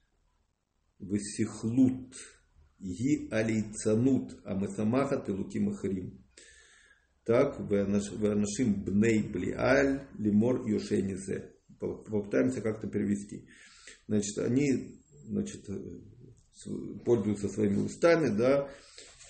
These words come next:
и которые наполняют через деврей гололут высихлут,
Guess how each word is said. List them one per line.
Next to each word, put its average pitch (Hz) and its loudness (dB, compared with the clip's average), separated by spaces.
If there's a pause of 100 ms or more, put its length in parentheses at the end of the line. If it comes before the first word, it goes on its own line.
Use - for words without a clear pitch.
и 127 -2
которые 143 6
наполняют 131 6 (880)
через 104 2
деврей 113 4
гололут 113 4
высихлут, 104 0